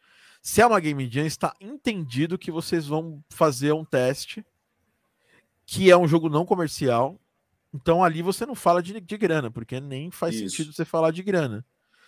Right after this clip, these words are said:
Speaker 1: É, inclusive, se você quiser, a gente pode ir mais a fundo nesse papo aqui de FMOD nas mentorias. A gente ainda tem várias mentorias nessa sua turma ainda. É, a gente pode ir muito mais a fundo nisso aí. É, mas, no geral,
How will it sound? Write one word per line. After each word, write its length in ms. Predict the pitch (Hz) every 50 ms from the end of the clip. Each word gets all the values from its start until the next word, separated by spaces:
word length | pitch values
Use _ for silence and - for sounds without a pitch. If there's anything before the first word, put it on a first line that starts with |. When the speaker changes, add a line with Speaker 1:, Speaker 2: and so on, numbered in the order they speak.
| _ _ - - - - _ _ - 127
Speaker 1:
É, 800 | 120 123 120 120 120 120 117 117 113 113 113 110 110 107 104 - _ _ -
inclusive, 520 | 135 139 - 202 151 127 175 226 233 214
se 80 | - -
você 100 | 196 185
quiser, 520 | - 185 147 117 120 131 139 170 196 190
a 60 | 160
gente 220 | 139 143 151 147 -
pode 320 | - - 151 - 156 175
ir 100 | 202 180 -
mais 240 | - 143 151 156 147
a 80 | 180 165
fundo 340 | - - - 147 160 151 147
nesse 240 | 139 135 123 -
papo 360 | 131 - - 123 123 120 - 127
aqui 160 | 123 - 123
de 120 | 123 123
FMOD 460 | 120 - 139 131 127 131 151 175 - _ _ _ _ _ - - _ _ -
nas 160 | 160 160 151
mentorias. 680 | 156 165 160 - 240 254 220 196 156 127 113 107 107
A 80 | 110 104
gente 240 | 110 120 - -
ainda 140 | 147 135 135
tem 200 | 123 - 147 147
várias 300 | 135 120 123 143 165 170
mentorias 380 | 170 175 170 - 165 151 147 143
nessa 180 | 147 - 147
sua 220 | 135 _ - 131 123
turma 340 | - - 139 131 127 123 120
ainda. 380 | 117 117 120 127 143 160 165 _ _ _ _ _ _ _ _ _ -
É, 320 | - 110 107 110 107 104 101
a 60 | 104
gente 160 | 107 110 -
pode 240 | - 123 127 123 143
ir 20 |
muito 240 | 139 135 143 131 151
mais 220 | 151 156 156 151
a 80 | 180 175
fundo 340 | - - - 147 151 151 151
nisso 240 | 151 147 - - 175
aí. 260 | 180 165 139 117 117 _ _ _ _ _ _ - - - - - - _ _
É, 160 | - 110 110
mas, 240 | 107 120 143 151 143
no 140 | 156 190 202
geral, 560 | 185 220 190 165 156 170 202 190 160 131 -